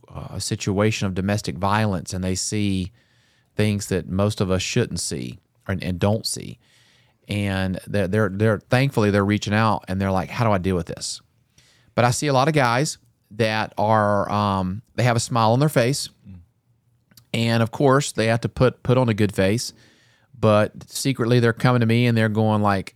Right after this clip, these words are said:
Speaker 1: "I'm smiling, but I'm dealing with depression. I'm dealing with discouragement."
Speaker 2: Mm.
Speaker 1: And, uh, why even danger? Okay, we're gonna mention this even as, as well. Like,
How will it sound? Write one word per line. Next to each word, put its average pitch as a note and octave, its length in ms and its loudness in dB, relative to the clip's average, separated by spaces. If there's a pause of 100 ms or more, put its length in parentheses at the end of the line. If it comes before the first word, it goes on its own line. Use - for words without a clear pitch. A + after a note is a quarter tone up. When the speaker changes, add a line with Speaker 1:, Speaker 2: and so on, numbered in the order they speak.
(220)
Speaker 1:
"I'm G#2 80 -2
smiling, G#3+ 680 0 (600)
but A2 260 2
I'm A#2+ 200 2
dealing A2 340 4
with G#2 200 2 (120)
depression. F2+ 520 -2
I'm G2 180 0
dealing G#2 360 2
with G2 260 -2 (220)
discouragement." F#2 840 -4 (140)
Speaker 2:
Mm. F2+ 140 -4 (640)
Speaker 1:
And, D3+ 260 2
uh, D#3+ 100 4
why E3 280 2
even A#3+ 240 0
danger? B2+ 540 2
Okay, - 180 0
we're D3+ 80 2
gonna E3 160 2
mention B2+ 300 0
this A#2 200 0
even A2 300 -2
as, G#2+ 160 -4
as G#2 260 -2
well. G2+ 420 2
Like, G#2+ 380 0